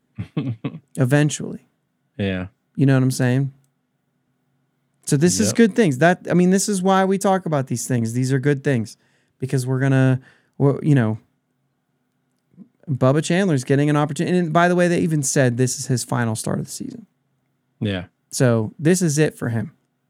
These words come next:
Speaker 2: So I think, I, I mean, I'm gonna try to tune in and, and watch a little bit of that. At least, at least the start, you know what I'm saying?
Speaker 1: Sure.
Speaker 2: See how far he goes and what he does, and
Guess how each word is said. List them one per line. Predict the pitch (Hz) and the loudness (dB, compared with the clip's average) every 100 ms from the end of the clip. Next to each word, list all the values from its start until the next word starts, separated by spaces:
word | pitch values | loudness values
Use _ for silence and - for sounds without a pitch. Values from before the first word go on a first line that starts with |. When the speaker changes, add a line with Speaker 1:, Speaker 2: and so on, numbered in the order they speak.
| _ _ _ _ _ | _ _ _ _ _
Speaker 2:
So | - 131 113 110 - | -4 -2 0 -2 -2
I | 233 | 0
think, | 233 160 | 2 2
I, | 135 | 0
I | - | 0
mean, | 147 139 | 0 2
I'm | 175 | 2
gonna | 214 143 | 0 0
try | 143 127 | 0 0
to | 117 | 0
tune | - 123 | 0 2
in | 120 123 | 2 2
and, | 120 117 - | 2 0 -2
and | 127 120 | -2 0
watch | 117 113 - | 0 -2 -2
a | |
little | 123 | -2
bit | 117 117 | 0 0
of | |
that. | 113 117 208 _ _ _ _ _ _ _ _ _ _ - | 0 -2 -6 _ _ _ _ _ _ _ _ _ _ -4
At | - | 0
least, | 143 131 - - _ - | 0 -2 -4 -12 _ -6
at | 143 | -4
least | 147 139 - | -2 -4 -4
the | 123 | -4
start, | - 135 147 - | -2 0 0 0
you | - 143 | -4 -2
know | |
what | 131 | 0
I'm | 127 | 0
saying? | 131 131 127 131 - _ _ _ _ | -2 -2 -2 -4 -10 _ _ _ _
Speaker 1:
Sure. | - 135 | -4 -2
Speaker 2:
See | 131 135 | 0 -2
how | 120 | -2
far | - 127 120 | -2 -2 -2
he | 127 | -2
goes | 123 113 110 - _ _ _ _ | -2 -2 -4 -10 _ _ _ _
and | 127 117 | -2 0
what | 117 | 2
he | 117 | 0
does, | 120 123 113 110 | 0 0 0 -2
and | 117 107 | -4 -4